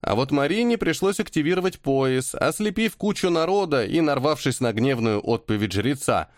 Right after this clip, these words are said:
возмутившегося использованием вещи, которую он счел противоречащей духу данного мероприятия. Впрочем, поскольку блондинка своего противника даже не поцарапала, всего лишь приставив клинок к его шее,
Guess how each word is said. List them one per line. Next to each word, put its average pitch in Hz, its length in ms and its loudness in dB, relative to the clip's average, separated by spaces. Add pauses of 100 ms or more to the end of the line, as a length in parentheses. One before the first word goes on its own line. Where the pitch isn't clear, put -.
(140)
возмутившегося 143 1000 0
использованием 107 720 0
вещи, 165 480 0 (220)
которую 240 420 0
он 151 80 0
счел 214 280 0
противоречащей 165 840 0
духу 117 320 -2
данного 101 360 0
мероприятия. 87 760 -2 (760)
Впрочем, 156 640 0
поскольку 160 440 0
блондинка 127 540 2
своего 101 380 2
противника 95 560 0
даже 87 240 0
не 87 100 0
поцарапала, 131 640 -2 (200)
всего 196 260 0
лишь 135 180 0
приставив 131 520 0
клинок 127 380 0
к - 40 -8
его 107 220 0
шее, 95 480 -2